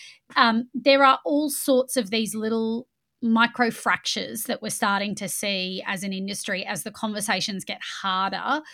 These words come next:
because the market is getting harder. And I think, you know, for me, some of those things are, you know, Matt, you and I have talked about it for a long time, unintended consequences.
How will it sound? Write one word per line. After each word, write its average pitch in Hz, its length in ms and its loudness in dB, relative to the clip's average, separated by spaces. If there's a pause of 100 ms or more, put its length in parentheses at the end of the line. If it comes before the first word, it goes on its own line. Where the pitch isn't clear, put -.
(540)
because 214 720 0 (240)
the 202 120 -2
market 196 480 0
is 190 120 -8
getting 180 280 -8
harder. 180 420 -10 (320)
And 240 160 2
I 214 120 0
think, 247 360 2 (460)
you 240 100 2
know, 220 160 4
for - 160 -2
me, 220 420 2
some 233 260 2
of 233 60 2
those 214 280 0
things 220 400 -2 (100)
are, 196 560 0 (200)
you 220 140 -6
know, 190 240 -6 (160)
Matt, 214 260 -4
you 214 120 -4
and 202 80 -4
I 196 40 -4
have 190 100 -8
talked - 240 -10
about 196 240 -4
it 190 160 -6 (580)
for 240 100 -2
a 220 40 2
long 202 220 -2
time, 233 280 2
unintended 226 580 0
consequences. 247 1000 -4